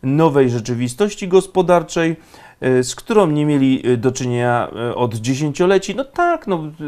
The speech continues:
e, żyliśmy sobie tu normalnie, korzystaliśmy z taniej energii, ktoś harował i nam te surowce, proszę państwa, tu przysyłał. Cały czas przysyłają, ale już coraz mniej, ale jak już skończymy, to dopiero będzie,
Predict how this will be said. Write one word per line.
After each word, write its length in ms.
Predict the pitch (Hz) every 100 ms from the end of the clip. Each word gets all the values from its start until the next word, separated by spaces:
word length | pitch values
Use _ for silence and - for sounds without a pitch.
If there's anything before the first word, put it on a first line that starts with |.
| 143
e, 40 | 139
żyliśmy 320 | 185 220 226
sobie 160 | 196 143
tu 140 | 131
normalnie, 640 | 117 98 95 120 165 165 143 135 131
korzystaliśmy 540 | 131 143 156 156 135
z 40 |
taniej 300 | - 123 113
energii, 520 | 101 92 107 123 127 123 - -
ktoś 240 | - 185
harował 680 | - 160 147 170 156 143 131
i 140 | 123
nam 180 | 127 120
te 200 | 120 107
surowce, 600 | - 123 127 139 - 120
proszę 200 | - 120
państwa, 280 | 123 123 110
tu 140 | 110
przysyłał. 720 | 98 - 90 120 120 117 110 117 - - _
Cały 240 | - 131 240
czas 300 | 240 - -
przysyłają, 760 | - 147 131 113 120 160 143
ale 140 | 120 120
już 140 | 110
coraz 360 | - 127 110 -
mniej, 280 | 117 135 127
ale 300 | - 92 101 -
jak 220 | - 104 -
już 160 | 101
skończymy, 540 | - 190 185 185 165 143
to 140 | -
dopiero 420 | 95 - 165 185
będzie, 360 | 160 160 151